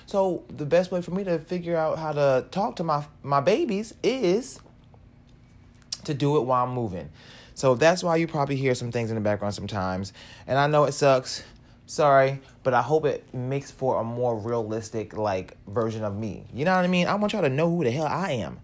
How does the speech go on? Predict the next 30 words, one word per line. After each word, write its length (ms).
Hello, 560
duh. 400
So 140
I 160
figured 400
we 180
talk 320
about 320
double 280
standards 580
this 260
episode. 540
You 80
know, 160
double 340
standards 280
in 180
society, 580
double 260
standards 320
in 120
general, 500
you 100
know, 480
so 280
many 220
things 260
to 20
talk 240
about. 460